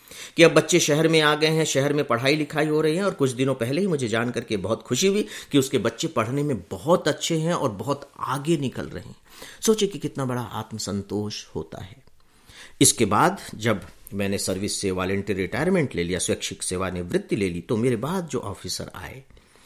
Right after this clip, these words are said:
उन्होंने भी उसे ही रखा। क्यों रखा? क्योंकि उसकी image इस तरह से बन गई थी कि नहीं, ये बहुत विश्वसनीय है, बहुत ही disciplined है। उन्होंने भी नहीं हटाया और लोगों ने भी नहीं हटाया, और कुछ दिनों पहले मुझे पता लगा कि अभी भी वो भोपाल में ही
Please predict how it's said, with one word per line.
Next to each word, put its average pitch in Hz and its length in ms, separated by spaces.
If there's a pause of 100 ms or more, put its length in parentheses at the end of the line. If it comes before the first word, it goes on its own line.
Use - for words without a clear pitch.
(260)
उन्होंने 196 340
भी 196 100
उसे 165 260
ही 135 120
रखा। - 360 (100)
क्यों 208 180
रखा? 214 240
क्योंकि 208 280
उसकी 180 340
image 190 240
इस 180 140
तरह 156 160
से - 220
बन 113 220
गई 110 140
थी 185 120
कि 175 100
नहीं, 170 140
ये 160 80
बहुत 165 260
विश्वसनीय 123 600
है, 85 120 (300)
बहुत 254 240
ही 220 60
disciplined 135 520
है। - 120 (300)
उन्होंने 196 360
भी 190 140
नहीं 190 260
हटाया 180 380
और 165 360
लोगों 175 260
ने 170 120
भी 165 120
नहीं 170 220
हटाया, 165 300
और 160 60
कुछ 156 180
दिनों 143 260
पहले 131 280
मुझे 135 200
पता 135 260
लगा 135 180
कि 175 120
अभी 147 340
भी 190 160
वो 202 120
भोपाल 127 560
में 143 140
ही 208 380